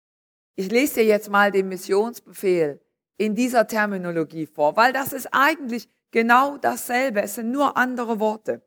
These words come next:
"Jesus trat herzu und redete mit ihnen und sprach, ‚Mir ist gegeben alle Macht, alle Autorität,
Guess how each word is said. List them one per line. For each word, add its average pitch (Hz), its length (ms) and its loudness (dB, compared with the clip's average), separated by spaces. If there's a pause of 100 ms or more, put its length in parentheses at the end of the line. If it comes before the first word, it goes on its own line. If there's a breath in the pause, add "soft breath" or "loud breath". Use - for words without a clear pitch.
(460)
"Jesus 285 460 2
trat 233 320 2
herzu 226 300 0
und 233 200 -4
redete 220 380 2
mit 220 180 -2
ihnen 185 300 -4
und 170 160 -14
sprach, 208 480 0 (340)
‚Mir 269 320 2
ist - 200 -6
gegeben 233 520 0 (100)
alle 269 280 4
Macht, 247 380 2 (400)
alle 262 320 6
Autorität, 262 840 -2